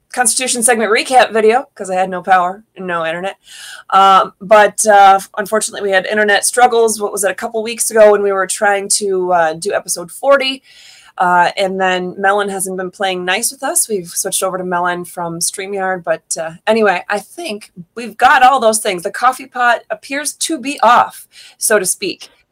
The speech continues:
So we're gonna roll right into these important topics. Again,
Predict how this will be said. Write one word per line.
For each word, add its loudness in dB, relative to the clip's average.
So 4
we're 2
gonna 0
roll 4
right 2
into -4
these -4
important -8
topics. -2
Again, -2